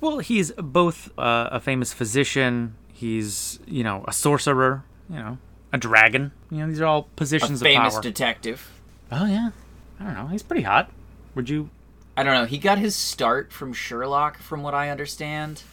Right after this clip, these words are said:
Speaker 2: At least that's widely accepted to be the truth. And in that show, he was not a sex symbol.
Speaker 1: Wow. Wow.
Speaker 2: Um,
Speaker 1: You guys are dripping over Gavin over here, but we bring up Benedict
Speaker 2: Gavin's
Speaker 1: Cumberbatch.
Speaker 2: a delight.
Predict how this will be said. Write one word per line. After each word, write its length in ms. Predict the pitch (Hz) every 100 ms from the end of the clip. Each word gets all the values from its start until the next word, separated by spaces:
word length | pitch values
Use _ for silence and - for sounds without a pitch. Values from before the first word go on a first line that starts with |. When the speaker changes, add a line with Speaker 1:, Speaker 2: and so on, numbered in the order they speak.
| -
Speaker 2:
At 60 | 117
least 320 | 120 - -
that's 440 | 110 110 - - - - -
widely 560 | 107 107 101 104 107
accepted 400 | 95 120 - 120
to 80 | 117
be 380 | 131 135 131 123 - -
the 80 |
truth. 380 | - 156 156 151 - -
And 320 | 120 113 113 -
in 140 | 135
that 180 | 160 160
show, 240 | 190 180
he 200 | 160 156
was 300 | 143 113 - - -
not 500 | 131 131 131 117 -
a 80 | 117
sex 320 | - 123 -
symbol. 360 | - 85 73 - - -
Speaker 1:
Wow. 220 | 127 135 - - - -
Wow. 320 | - 123 98
Speaker 2:
Um, 80 | 95
Speaker 1:
You 40 | 120
guys 200 | 127 113
are 60 |
dripping 720 | 101 104 104 131 165 143 120 123
over 300 | 120 107 98
Gavin 460 | 113 131 123 104
over 200 | 101 101
here, 280 | 95 104 101
but 140 | 104
we 80 | 107
bring 200 | 107 113
up 140 | 113 98
Benedict 180 | 117 143
Speaker 2:
Gavin's 420 | 143 165 196 165
Speaker 1:
Cumberbatch. 340 | 139 110 110
Speaker 2:
a 140 | 117 107
delight. 480 | 113 98 - -